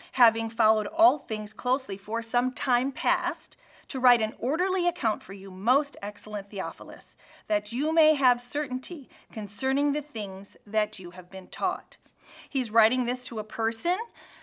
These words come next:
or a people group, Theophilus, which means lover of God. So that includes you and me. So we can say Luke has given us a, an orderly narrative orderly in order of time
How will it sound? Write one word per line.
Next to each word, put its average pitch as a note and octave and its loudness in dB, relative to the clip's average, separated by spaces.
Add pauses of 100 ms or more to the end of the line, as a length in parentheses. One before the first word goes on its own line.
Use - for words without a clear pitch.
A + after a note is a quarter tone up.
(120)
or G#3 4
a G3+ 0 (380)
people C4 -2
group, A#3+ -6 (120)
Theophilus, C4 0
which G3 -10
means G3 -14 (280)
lover G3+ 0
of F#3+ -2
God. A#3 4 (240)
So G3 -2
that A3 4
includes B3 -4
you A3 -4
and G3+ -6
me. A#3 -2
So A#3+ -2
we C#4+ -2
can D#4+ -4
say G#3+ 0
Luke D4 -2
has F4+ -4
given G#3 -2
us G#3+ -4 (100)
a, F#3 -8
an F#3+ -10
orderly D#4+ 2
narrative C4+ 0 (420)
orderly C4 4
in A#3 -2
order C4 0
of G#3+ 0
time A3 -2